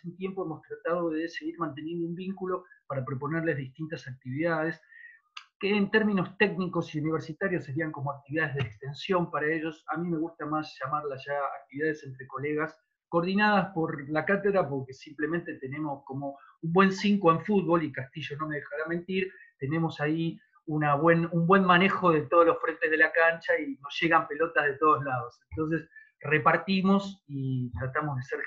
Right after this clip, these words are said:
generosos en ese aspecto. Así que, eh, ¿alguno más por entrar?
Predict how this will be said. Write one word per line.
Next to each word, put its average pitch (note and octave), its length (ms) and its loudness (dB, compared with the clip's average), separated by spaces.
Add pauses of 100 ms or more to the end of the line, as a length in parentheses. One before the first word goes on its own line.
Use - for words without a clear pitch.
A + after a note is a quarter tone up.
generosos C3+ 580 -6 (340)
en C3+ 140 -4
ese C#3 200 -4
aspecto. - 440 -10 (540)
Así C#3+ 380 -6
que, D#3 680 4
eh, D3+ 1000 2
¿alguno D#3+ 340 2
más F3+ 160 2
por E3+ 160 2
entrar? G#3 540 4